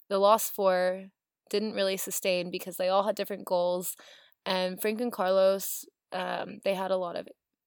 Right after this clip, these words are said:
issues, and there was one time where they got in a physical fight, and the group ended just because that was kind of the turning point where it was like, "Okay, yeah, let's, let's not do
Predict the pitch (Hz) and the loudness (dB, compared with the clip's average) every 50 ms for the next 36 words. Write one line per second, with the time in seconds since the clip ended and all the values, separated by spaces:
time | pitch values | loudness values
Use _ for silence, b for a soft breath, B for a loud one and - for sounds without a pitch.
0 | _ - 247 262 - - - 262 254 254 254 233 - - - 196 185 180 185 185 | _ 0 0 0 0 0 -2 -2 -2 0 -2 -2 -4 -4 -4 -2 -2 -2 -4 -6
1 | 185 185 185 180 185 185 180 - - _ - 196 202 202 196 208 196 190 185 180 | -4 -4 -4 -4 -6 -8 -10 -12 -18 _ -4 -2 -2 -2 -2 -4 -6 -4 -4 -6
2 | 170 190 180 180 180 170 175 - - - 185 180 - - 220 214 - 220 - 208 | -4 -4 -2 -2 -2 -4 -4 -8 -12 -12 -12 -8 -4 -4 -2 -2 -2 -2 -2 -2
3 | - - 190 180 185 185 180 _ B B B B B B B B B B _ _ | -2 -2 -2 0 0 -2 -2 _ B B B B B B B B B B _ _
4 | - 190 180 175 180 185 180 185 190 - - - - - - 180 190 180 190 180 | -6 -4 -4 -4 -4 -6 -6 -6 -6 -6 -6 -6 -4 -2 -2 -2 -2 -2 -4 -4
5 | 175 180 - 190 190 - - - 202 185 - - 185 180 180 180 180 180 - - | -4 -4 -8 -8 -8 -8 -8 -8 -8 -8 -8 -6 -4 -4 -4 -4 -6 -6 -8 -6
6 | - - 185 - - 202 - - - 190 185 180 185 180 180 175 170 - - - | -2 0 0 0 0 -4 -8 -6 -8 -6 -6 -4 -4 -6 -6 -6 -8 -14 -14 -14
7 | - - - _ _ _ _ - 196 - - 208 202 196 190 180 - 190 - 175 | -16 -18 -20 _ _ _ _ -8 -6 -4 -2 -2 -2 -2 -4 -4 -4 -4 -6 -6
8 | - - 180 180 180 - - 180 170 - - - _ _ _ - 196 196 - 196 | -4 -4 -4 -4 -4 -4 -6 -8 -8 -10 -12 -20 _ _ _ -6 -6 -6 -2 -2
9 | 180 175 170 170 170 190 - 190 175 170 175 175 - _ - - - - - - | -4 -4 -4 -8 -12 -12 -12 -12 -10 -8 -8 -10 -12 _ -12 -12 -10 -10 -12 -14
10 | - - - - - - - - - - | -16 -16 -14 -12 -12 -10 -12 -12 -12 -14